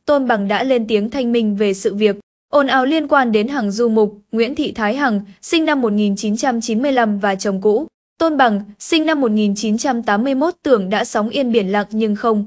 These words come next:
mới đây, cặp đôi tiếp tục đấu tố nhau trên mạng xã hội.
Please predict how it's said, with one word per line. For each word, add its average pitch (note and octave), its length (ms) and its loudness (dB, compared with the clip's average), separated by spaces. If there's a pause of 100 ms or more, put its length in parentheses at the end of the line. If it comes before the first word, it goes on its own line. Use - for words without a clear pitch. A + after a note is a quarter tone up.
mới G3+ 180 0
đây, A3 280 2 (340)
cặp C#4 160 0
đôi C4+ 220 4
tiếp E4+ 240 -2
tục A#3+ 180 0
đấu G#3 180 2
tố G#3+ 180 2
nhau B3+ 280 0
trên A#3 240 -2
mạng G#3+ 220 -2
xã A3 180 -4
hội. B3 260 2